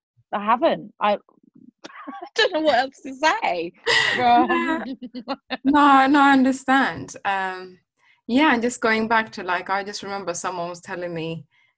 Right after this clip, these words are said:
Speaker 2: they were like, "Oh, um, you, you, you seem very happy. Um, your boyfriend seems to make you very happy."
Speaker 1: Oh,
Speaker 2: And I
Speaker 1: yeah,
Speaker 2: was
Speaker 1: yeah,
Speaker 2: like,
Speaker 1: yeah.
Speaker 2: and I just got annoyed.
Speaker 1: Huh?
Speaker 2: I'm like, "First of all,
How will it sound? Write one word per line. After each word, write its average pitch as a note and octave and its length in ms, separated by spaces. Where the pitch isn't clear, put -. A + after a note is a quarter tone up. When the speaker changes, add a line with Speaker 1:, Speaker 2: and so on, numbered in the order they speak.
Speaker 2:
they G3+ 100
were G#3 100
like, G3 200
"Oh, A#3 360
um, F#3+ 520
you, A#3 220
you, G#3+ 520
you A3 220
seem A3 260
very G#3 220
happy. F3 760
Um, E3+ 400
your F#3+ 140
boyfriend F3+ 680
seems F#3+ 380
to G3 80
make F3+ 180
you E3+ 60
very F3+ 240
happy." D3+ 540
Speaker 1:
Oh, F#3 240
Speaker 2:
And C4 120
I D#4 80
Speaker 1:
yeah, - 20
Speaker 2:
was D#4+ 260
Speaker 1:
yeah, - 40
Speaker 2:
like, G#3+ 220
Speaker 1:
yeah. E3 300
Speaker 2:
and A#3+ 180
I B3+ 240
just D4+ 200
got F#3+ 140
annoyed. A3 300
Speaker 1:
Huh? C4 160
Speaker 2:
I'm G3 120
like, F#3+ 260
"First C#4 260
of F3 120
all, E3 380